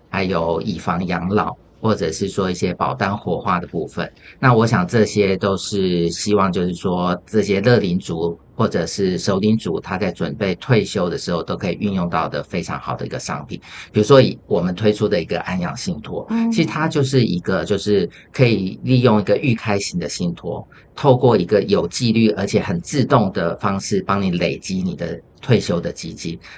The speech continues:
Speaker 1: 而且再搭配一个所谓的理财规划，让你的整个信托的资产可以稳健的一个增值。那另外我们刚刚有提到就是说保单活化的部分，这个部分也是我们有跟富邦人寿去做一个合作，那就是提-，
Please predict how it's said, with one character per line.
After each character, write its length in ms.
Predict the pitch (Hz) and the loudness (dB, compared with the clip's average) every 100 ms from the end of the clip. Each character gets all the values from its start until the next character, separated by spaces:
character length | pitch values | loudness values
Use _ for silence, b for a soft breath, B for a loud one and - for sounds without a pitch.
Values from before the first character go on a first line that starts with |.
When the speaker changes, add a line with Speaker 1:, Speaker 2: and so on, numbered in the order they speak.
| B | B
Speaker 1:
而 100 | 120 | 0
且 180 | 110 | 2
再 120 | 87 107 | 2 2
搭 240 | - 107 | 4 2
配 220 | - 110 | 4 4
一 100 | 92 | 2
个 160 | 85 87 | 0 -4
所 160 | - | -2
谓 100 | 82 | 0
的 120 | 85 82 | 0 -2
理 120 | 82 | -8
财 200 | - 82 | -10 -6
规 180 | 87 87 | 0 0
划， 240 | 98 82 | 0 -2
让 180 | 95 92 | -2 -2
你 120 | 82 | -4
的 160 | 76 69 | -6 -8
整 180 | 78 | -8
个 120 | 76 76 | -8 -6
信 220 | - 101 | 0 0
托 160 | 98 | 0
的 120 | 90 85 | -2 -4
资 180 | 90 | -6
产 240 | 85 76 71 - | -8 -8 -10 -6
可 120 | 90 | -4
以 40 | |
稳 220 | 85 85 65 | -2 -2 -4
健 220 | 92 85 | -6 -4
的 100 | 76 | -6
一 40 | |
个 100 | 71 | -10
增 260 | 69 - 71 | -10 -10 -10
值。 200 | 73 - _ B B B | -12 -16 _ B B B
那 140 | 156 | 2
另 140 | 160 | 4
外 120 | 151 131 | 4 4
我 200 | 98 82 | 4 0
们 100 | 87 | 0
刚 140 | 104 | 0
刚 80 | 104 | 0
有 120 | 80 | -2
提 220 | - 92 | -6 -6
到 180 | 87 90 | -2 0
就 120 | 90 | 0
是 60 | 82 | -4
说 260 | 92 85 | -4 -6
保 320 | 85 82 80 82 | -4 0 0 0
单 200 | 104 107 | -2 -2
活 220 | - 85 | -2 -2
化 200 | 135 104 | 2 0
的 80 | 85 | 0
部 180 | 98 | -6
分， 180 | 85 82 | -4 -6
这 100 | - | -2
个 80 | 120 | 0
部 180 | 113 107 | 4 4
分 120 | 104 | 2
也 120 | 90 67 | 0 -4
是 160 | - | -4
我 100 | 80 | -2
们 140 | 76 78 | -4 -6
有 140 | 71 | -6
跟 220 | - 87 | -2 -2
富 120 | 85 - | -2 -6
邦 180 | 82 82 | -6 -6
人 140 | 67 | -8
寿 200 | - 85 | -6 -8
去 140 | - 87 | -8 -12
做 200 | - 73 | -6 -6
一 40 | |
个 120 | 71 | -6
合 220 | 69 - 71 | -12 -12 -14
作， 280 | - - - B B B | -8 -8 -8 B B B
那 160 | 107 | 0
就 220 | 104 - 107 | 0 0 0
是 140 | 107 | 0
提-， 320 | - - - | -4 -6 -6